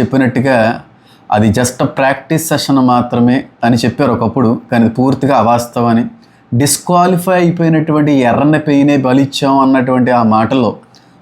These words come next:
పూర్తిగా లేని మాటలు అనేటువంటి విషయాన్ని కూడా మీ అందరితో కూడా పంచుకునే ప్రయత్నం అయితే చేశాను.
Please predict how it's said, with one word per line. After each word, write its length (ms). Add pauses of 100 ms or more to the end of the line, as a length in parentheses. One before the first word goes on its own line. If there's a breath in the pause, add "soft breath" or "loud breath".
(160)
పూర్తిగా 760
లేని 280
మాటలు 380
అనేటువంటి 360
విషయాన్ని 460
కూడా 360 (440 loud breath)
మీ 60
అందరితో 320
కూడా 160
పంచుకునే 440
ప్రయత్నం 420
అయితే 180
చేశాను. 440